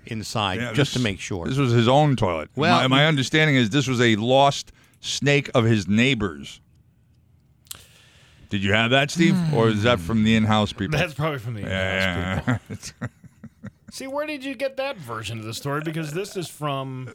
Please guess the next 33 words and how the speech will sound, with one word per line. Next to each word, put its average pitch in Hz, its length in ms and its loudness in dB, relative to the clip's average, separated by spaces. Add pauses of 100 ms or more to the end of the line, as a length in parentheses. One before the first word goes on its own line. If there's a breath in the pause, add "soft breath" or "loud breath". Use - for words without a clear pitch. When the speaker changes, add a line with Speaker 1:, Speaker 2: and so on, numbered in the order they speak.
(120)
Speaker 2:
Uh, 147 340 -6 (440 soft breath)
I 107 100 0
don't 123 100 0
Speaker 3:
uh, 104 960 -6 (840)
the 80 460 -10 (320)
U 110 260 -10
K 110 440 -10 (220)
dot 98 220 -12 (140)
C 104 360 -10
O, 87 560 -10 (380)
the, 131 100 -10 (260)
the 165 260 -8
English 127 420 -10
one 71 280 -14
that, 64 240 -18
uh, 73 220 -12
we - 160 -6
always 151 200 -4
Speaker 2:
Mm-hmm. 214 80 -6
Speaker 3:
look 80 160 -14
at. - 120 -16
Speaker 2:
Yeah, 185 160 -2
I 156 100 -2
Speaker 3:
Which 165 80 0
Speaker 2:
don't 185 100 -2
Speaker 3:
one 208 100 -2
Speaker 2:
know 214 60 -2
Speaker 3:
do 202 40 -4
Speaker 2:
where 165 180 0
Speaker 3:
you 135 60 -6
Speaker 2:
I 123 40 -6
got 107 160 -6
it. - 100 -18